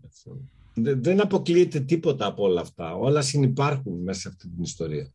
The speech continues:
Και το διδακτικό κομμάτι, το κατασκευαστικό, που μπορούμε να δουλέψουμε κατασκευαστικά ενδεχομένως, αλλά εγώ δεν είμαι μαθηματικός να παράγω μαθηματικά, να κάνω παραγωγή μαθηματικών.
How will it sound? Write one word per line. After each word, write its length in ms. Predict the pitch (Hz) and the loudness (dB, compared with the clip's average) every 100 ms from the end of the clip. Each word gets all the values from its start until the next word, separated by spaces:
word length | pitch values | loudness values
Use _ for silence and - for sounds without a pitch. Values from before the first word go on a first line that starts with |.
| _ _ _ _ | _ _ _ _
Και 180 | - 170 | 0 0
το 160 | 170 147 | 2 2
διδακτικό 640 | 131 127 131 - 143 139 | 4 2 -2 -4 0 0
κομμάτι, 500 | 123 101 110 135 131 | 0 0 0 0 -2
το 100 | 113 | -6
κατασκευαστικό, 880 | - 110 101 101 90 - - 127 139 | -6 -8 -6 -4 -4 -8 -6 -2 0
που 140 | 131 | 0
μπορούμε 500 | 113 107 123 127 113 | -2 0 2 2 0
να 180 | 110 107 101 98 | -4 -6 -8 -6
δουλέψουμε 560 | 98 117 123 - 104 | 0 2 2 0 -6
κατασκευαστικά 720 | 98 92 85 - 85 82 - 120 | -4 -6 -8 -10 -10 -10 -6 -2
ενδεχομένως, 720 | 107 92 87 113 170 190 - _ _ _ _ - | 0 -2 -2 -2 -2 -4 -8 _ _ _ _ -6
αλλά 140 | 120 | -4
εγώ 220 | 127 160 | 0 2
δεν 220 | 143 165 | 2 2
είμαι 160 | 151 127 | 2 2
μαθηματικός 880 | 110 104 - 98 - 110 104 - _ | 0 -4 -8 -12 -6 -2 -2 -4 _
να 320 | - 90 98 | -10 -6 -4
παράγω 580 | 110 110 123 107 104 92 | -2 0 2 2 2 2
μαθηματικά, 640 | 90 101 101 95 - 131 143 | 0 -4 -4 -6 -4 -4 -2
να 100 | 110 | -2
κάνω 240 | 117 104 | -2 -2
παραγωγή 480 | 101 101 98 98 107 | -2 0 0 0 0
μαθηματικών. 760 | 98 92 92 135 151 190 190 | -2 -4 -6 -6 -4 -4 -4